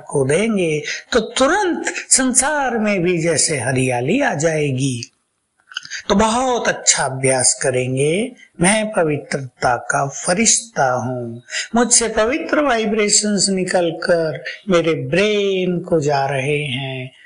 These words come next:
पूरे देह में फैल रहे हैं, कर्मेंद्रियों को शीतल कर रहे हैं, ब्रेन को divinize कर रहे हैं, और फिर चलेंगे परम धाम।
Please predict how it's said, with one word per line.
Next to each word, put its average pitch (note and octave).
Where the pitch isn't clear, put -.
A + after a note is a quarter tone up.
पूरे E3+
देह G3+
में F3
फैल D3
रहे C#3
हैं, C3
कर्मेंद्रियों G3+
को F3
शीतल B3
कर E3+
रहे C#3+
हैं, C3
ब्रेन F#3+
को E3+
divinize E3
कर E3+
रहे C#3+
हैं, C3
और C3+
फिर A#2+
चलेंगे B2
परम B2
धाम। B2+